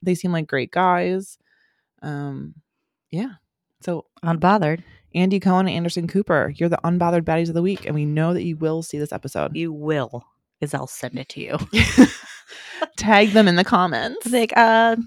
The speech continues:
Speaker 2: at minute mark thirty-five,
Speaker 1: <laughs>
Speaker 2: you might wanna watch this. <laughs>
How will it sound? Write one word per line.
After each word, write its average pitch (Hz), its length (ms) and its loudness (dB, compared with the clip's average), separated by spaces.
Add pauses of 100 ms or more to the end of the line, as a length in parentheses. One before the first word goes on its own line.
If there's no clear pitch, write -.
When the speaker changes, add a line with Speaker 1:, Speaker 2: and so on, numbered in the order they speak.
(120)
Speaker 2:
at 208 300 -2
minute 254 280 0
mark 214 260 -2
thirty-five, 180 720 -2 (220)
Speaker 1:
<laughs> - 40 -16
Speaker 2:
you 220 180 4
might 185 160 10
wanna 175 220 6
watch 143 280 -2
this. 240 140 6
<laughs> - 600 -6